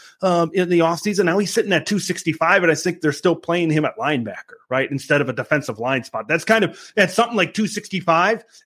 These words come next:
it's a little bit of a tweener spot, right? Y-, you know, y-, you're a little bit, maybe, you're maybe a little bit too big for a linebacker,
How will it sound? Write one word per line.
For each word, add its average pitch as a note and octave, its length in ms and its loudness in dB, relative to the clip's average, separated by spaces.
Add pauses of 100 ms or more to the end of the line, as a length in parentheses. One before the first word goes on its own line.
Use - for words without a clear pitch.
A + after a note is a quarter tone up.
it's F3 140 -4
a D#3+ 60 2
little F#3 280 4
bit G#3+ 140 2
of E3+ 80 -4
a F3 80 -4
tweener A#3 460 -4
spot, - 280 -10 (220)
right? F3 360 2
Y-, E3 160 -2
you E3+ 120 -2
know, F3 320 -2
y-, C#3+ 140 -8
you're D3 180 -2
a C#3 60 0
little E3 220 0
bit, F3 180 -4
maybe, E3 380 0
you're B2+ 220 -8
maybe D3 200 -2
a D3+ 60 0
little D3 200 0
bit D3+ 120 0
too E3 140 0
big D#3+ 180 -2
for D3+ 100 0
a C#3+ 60 2
linebacker, F3+ 760 2